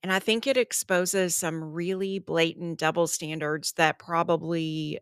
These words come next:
zero of us are shocked to see. For instance,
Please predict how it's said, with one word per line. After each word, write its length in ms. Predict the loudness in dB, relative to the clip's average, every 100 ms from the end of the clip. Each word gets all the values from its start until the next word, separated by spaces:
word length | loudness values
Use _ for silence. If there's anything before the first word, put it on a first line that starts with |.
| _ _ _
zero 520 | -2 2 4 6 6 4
of 180 | 2
us 260 | 0 0 -2 -2
are 80 | 0
shocked 500 | 2 4 2 0 -8
to 120 | -6
see. 520 | -4 -4 -6 -12 -18 -20 _ _ _ _ _ _ _
For 200 | 2 6
instance, 540 | 6 4 2 0 -2